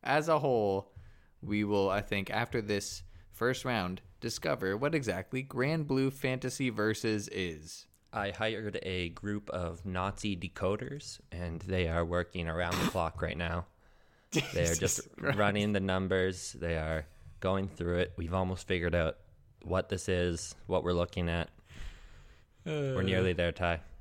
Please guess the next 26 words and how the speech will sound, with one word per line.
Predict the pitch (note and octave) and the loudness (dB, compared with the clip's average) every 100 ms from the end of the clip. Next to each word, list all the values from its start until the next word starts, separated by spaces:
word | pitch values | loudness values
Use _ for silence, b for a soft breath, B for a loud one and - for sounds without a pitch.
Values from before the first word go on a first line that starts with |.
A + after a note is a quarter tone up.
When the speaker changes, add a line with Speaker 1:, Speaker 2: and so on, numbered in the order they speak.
| - - - - - - G#2+ | -18 -18 -20 -20 -20 -8 -4
Speaker 1:
I'm | A#2+ | 0
glad | B2 C#3 C#3 G#2+ | 2 4 2 2
that | G2 - G#2 | 2 0 -2
your | A2 | 0
decoders | G#2+ A2 A#2+ A2 G#2+ G#2 | 2 2 2 2 2 2
have | G2+ - | 0 0
sent | A#2 G#2+ | -2 0
us | G2+ | 0
a | G2+ F#2+ | 0 0
twenty-minute | - A#2+ A#2 A2 G#2 F#2+ | 0 0 2 2 2 2
video | A2 G#2 G2 - D#3+ - - | 2 2 2 2 0 -2 -6
<laughs> | - - - D#3 | -14 -14 -6 -2
of, | C3+ B2 A2+ - - - - - - - B B B B B B | 0 0 -2 -4 -8 -12 -20 -12 -6 -6 B B B B B B
Speaker 2:
Yeah. | B2+ | 4
Speaker 1:
uh, | A#2+ A#2 A2+ A2+ - - - | 6 6 6 4 0 -8 2
of | C3 C3 | 2 4
Granblue | C3+ C#3 C#3+ D3 C#3 | 4 4 4 4 4
Fantasy | D#3 D3+ D3 | 2 2 2
Versus. | F3+ F#3+ G#2+ - | 2 2 0 2
So | A#3+ | 2
we | D4 | 4
got | A#3 A3+ | 4 4
our | - | 2
first | - A#2+ B2+ C3+ - | 4 4 4 2 -4
full | - - A2+ A#2+ A#2 A2 | -8 2 6 8 6 6
look | A2 A2 | 4 4